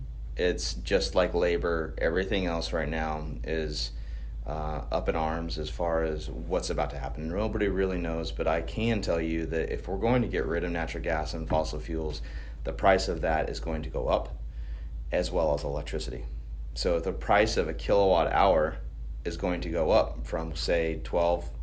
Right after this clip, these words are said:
eleven cents right now in Illinois, we're going to see substantial increases in escalation of that over time. And so to answer your question,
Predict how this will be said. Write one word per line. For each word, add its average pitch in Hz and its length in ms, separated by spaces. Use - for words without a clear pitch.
eleven 87 320
cents 92 380
right 85 180
now 87 240
in 87 80
Illinois, 85 460
we're 101 100
going 110 280
to 104 120
see 104 220
substantial 92 1120
increases 87 880
in 82 80
escalation 85 640
of 73 140
that 76 360
over 76 220
time. 64 340
And 85 480
so 113 180
to 98 60
answer 123 280
your - 100
question, 90 600